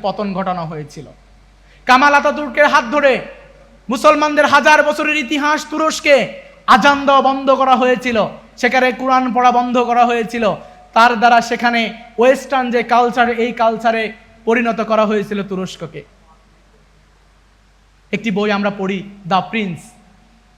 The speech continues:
দ্য প্রিন্স বইয়ের মধ্যে তৎকালীন সময়ে উনি লেখক, রাষ্ট্রের যিনি প্রধান, তাকে বলছেন যে, "হে আমার রাষ্ট্রের প্রধান, আপনাকে এই পৃথিবীর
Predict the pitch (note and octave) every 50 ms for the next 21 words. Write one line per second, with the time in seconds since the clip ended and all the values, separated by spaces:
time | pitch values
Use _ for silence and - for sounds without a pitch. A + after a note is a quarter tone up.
0 | _ - G#3 G#3 G#3 - A#3+ A#3+ B3 A#3 F#3+ G#3+ G3+ A3 A#3 A#3 A#3 A#3 G#3+ F#3
1 | A3+ G#3+ G3+ E3+ - - - - - - - _ - A3+ A3 A3 - A3+ A3 A3+
2 | A3 G#3+ - A3+ G#3+ A3 G#3+ A3 G#3+ G3 F#3 G#3 - - - - - G#3+ A3 A3+
3 | A3 G#3 G3 - - - - - - - _ _ _ - G3+ A3 A3 A3 A#3 A3
4 | A3+ - - - - - F3 E3 G3 G#3+ G#3+ G#3+ - A3+ G#3+ F#3+ G3 G#3 G#3 G3+
5 | G#3 G3+ G3+ G#3+ G#3 G3+ G3 G3 F#3+ G#3+ G3 G3+ G3+ G3+ G3 G#3 G#3+ F#3 E3+ -
6 | - - _ _ - D#3 G#3 G3 E3+ A3 A3 G#3 G#3+ G#3 G3 F#3+ G3 F#3+ - -
7 | G#3+ G3 E3+ G3+ F#3+ F#3 G3 F3+ E3 D3+ C3 - _ _ _ _ _ _ _ _
8 | _ _ _ _ _ _ _ _ _ _ _ _ _ _ _ _ _ _ _ _
9 | _ _ _ - A3 G#3+ A3 C#4 A#3+ C#4+ C#4 - C#4+ C#4+ A#3+ D4 C4 D4+ D4 D4